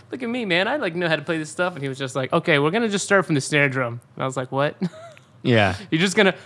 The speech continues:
Speaker 1: here's a click track at, like, thirty B P M, and we're gonna go right,
Speaker 2: That slow, huh?
Speaker 1: left, right." I don't know. It was, like, super slow, you know, you know? It's just
Speaker 2: Yeah. <laughs>
Speaker 1: And I'm like, "What?"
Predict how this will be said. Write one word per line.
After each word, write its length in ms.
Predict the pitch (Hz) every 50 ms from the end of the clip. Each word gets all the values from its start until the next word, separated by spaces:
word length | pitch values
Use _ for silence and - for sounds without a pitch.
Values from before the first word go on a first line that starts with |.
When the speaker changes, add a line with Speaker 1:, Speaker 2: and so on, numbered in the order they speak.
| - - -
Speaker 1:
here's 180 | 170 185 202
a 60 | 220 220
click 240 | - - 220 202
track 400 | - - 196 190 190 190 185 - -
at, 160 | - 156 -
like, 320 | - 151 139 131 131 - - -
thirty 260 | - 185 180 175 175
B 160 | 147 175 170
P 220 | 160 - 160 147 143
M, 320 | 143 131 127 123 135 - -
and 80 | 139 135
we're 60 | 131 135
gonna 100 | 139 139
go 300 | 131 135 135 131 135 135 _ _ _ - _ _ - -
right, 500 | - 139 139 147 147 160 170 165 - -
Speaker 2:
That 240 | - 98 101 107 -
slow, 240 | - - 120 120 104
huh? 140 | 92 92 98
Speaker 1:
left, 420 | 147 143 135 127 - - - - - _ _ _ _ _ _ _ -
right." 260 | 135 135 135 135 135
I 60 | - 175
don't 180 | 156 131 123 120
know. 80 | 117
It 20 | 120
was, 140 | 127 127 131
like, 100 | 117 120 120 123 123 - _ -
super 520 | - - - 160 151 139 127 - 127 120
slow, 380 | - - 127 123 120 117 117 113
you 80 | 120 117
know, 120 | 117 113
you 120 | 117 123
know? 220 | 123 131 131 131 131
It's 120 | 131 - -
just 80 | 117
Speaker 2:
Yeah. 320 | 110 101 90 85 90 90 92 - _ _ _ _ - - - _ _ _ _ _ _ _ _ _ _ _ _ _ _ _ _ - - - _ _ -
<laughs> 300 | - - - - 554 - - - 1047 1047 960 1077 1077 - - _ _ _ _ _ _ - _ - - - _ _ - - - - _ - - - - _ _ _ - _ _ _ _ _ _ _ _ _ _ _ _ _ - - - _ - - - - _ _ _ _ - _ _ _ _ _ _ -
Speaker 1:
And 80 | - 147
I'm 120 | 143 151 156
like, 200 | 151 143 127 -
"What?" 360 | 139 127 127 135 165 226 226